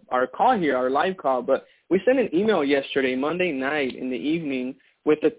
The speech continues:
topic that says brand new just for you. You should have probably seen it there. It features a fall twenty-seven edition of the Lifestyle magazine. In fact, I was kind of just checking it out earlier today, just kind of going through it, and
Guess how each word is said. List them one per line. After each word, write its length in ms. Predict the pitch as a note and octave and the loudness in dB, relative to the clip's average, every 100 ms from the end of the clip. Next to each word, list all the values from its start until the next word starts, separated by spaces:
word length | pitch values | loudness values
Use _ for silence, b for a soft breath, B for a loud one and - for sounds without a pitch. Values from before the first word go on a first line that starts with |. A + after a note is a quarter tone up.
| - | -4
topic 540 | E3 F#3 - D3 C3 | 0 0 2 0 0
that 160 | C#3 C3 - | -2 -4 0
says 180 | D3+ C#3+ _ | -2 -2 _
brand 360 | C3+ D3+ - F3 | 0 2 0 0
new 300 | D#3+ E3 D#3 | -2 -2 -4
just 240 | - D3 D#3 - | 0 0 0 -8
for 140 | - D3 | -2 -2
you. 340 | C3+ E3 F3+ | 0 6 6
You 160 | B3+ C3 - | 6 0 -2
should 80 | |
have 160 | F#3 F3+ | -4 -2
probably 380 | F#3 F3 F3+ E3+ - | 0 0 -2 -10 -4
seen 140 | F#3 | -2
it 160 | F3 - | -2 0
there. 160 | B2 B2+ | 0 0
It 160 | B2+ | -4
features 380 | D3 E3+ G3+ F3 | -8 -4 -2 -2
a 120 | C3 - | -2 -2
fall 400 | C#3+ D3 E3 F3+ b b _ | 2 4 4 0 b b _
twenty-seven 460 | F3+ G3 F#3+ F#3 F3+ | -2 -2 2 0 0
edition 420 | D3 D#3+ - F3+ | -2 -2 -2 -6
of 120 | C3+ | -2
the 80 | B2+ | -2
Lifestyle 500 | B2+ C3 D3 D#3+ D3+ | 0 -2 -2 0 2
magazine. 640 | C3 C3 D#3 D#3 E3 F#3 F3+ _ _ _ _ _ _ _ - | 0 -2 -2 -2 -2 -2 -6 _ _ _ _ _ _ _ -14
In 40 | C#3+ | 0
fact, 260 | E3 - | 0 4
I 80 | D#3+ | 2
was 100 | E3 - | 2 2
kind 100 | E3 | 0
of 100 | C3+ | -2
just 140 | D#3 - | -8 0
checking 280 | D#3+ D3+ | 0 2
it 80 | D3+ | 0
out 200 | D#3 D#3 | 2 2
earlier 400 | D3+ D3 D3+ D3+ | 0 0 2 0
today, 520 | C#3+ C#3 C3+ D3 D3+ D3 | -2 -8 2 4 4 2
just 200 | D3+ - | -6 -6
kind 160 | D3+ | -4
of 80 | C3+ | -2
going 320 | C#3 C#3 C#3+ C#3+ | -2 -2 -4 -4
through 200 | D3 D3 | 0 4
it, 220 | D3 C#3+ | 4 2
and 300 | B2+ B2+ B2+ | -4 -6 -6